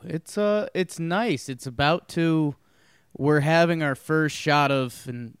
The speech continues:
this will get a laugh out of you 'cause I know you're still, well, you got a full dose of fall yesterday, but, um, we're getting a quick, Denver's pretty weird. We're getting a quick hit of winter, um, tomorrow,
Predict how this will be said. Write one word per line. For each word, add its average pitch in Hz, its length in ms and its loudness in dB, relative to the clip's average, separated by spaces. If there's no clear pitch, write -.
this 123 220 -8
will 127 80 -6
get 117 160 -4
a 113 40 -6
laugh 117 360 -4
out 117 100 -6
of 113 60 -8
you 113 120 -8
'cause 113 180 -12
I 117 100 -8
know 120 100 -8
you're 113 220 -8
still, 113 500 -10
well, 160 240 2
you 185 120 -4
got 170 160 4
a 139 40 -2
full 151 220 -2
dose 135 280 -2
of 127 100 -10
fall 117 300 -4
yesterday, 113 580 -4
but, 107 280 -8
um, 123 320 2
we're 151 160 2
getting 202 240 2
a - 20 2
quick, - 880 -2
Denver's 208 420 2
pretty 196 220 2
weird. 165 300 4
We're 127 80 -4
getting 143 160 0
a 131 40 -4
quick 165 440 0
hit 196 200 2
of 131 140 -2
winter, 117 720 -6
um, 120 440 -2
tomorrow, 131 1120 2